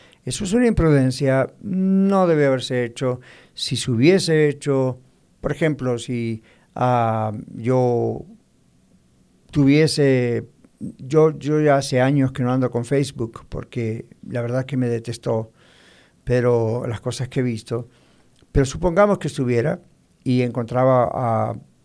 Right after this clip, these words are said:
una ex compañera del seminario o de la escuela primaria o secundaria, no es tan difícil que eso ocurriese.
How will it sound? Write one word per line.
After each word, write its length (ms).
una 480
ex 320
compañera 760
del 220
seminario 720
o 300
de 180
la 80
escuela 260
primaria 520
o 40
secundaria, 680
no 80
es 80
tan 120
difícil 560
que 140
eso 160
ocurriese. 640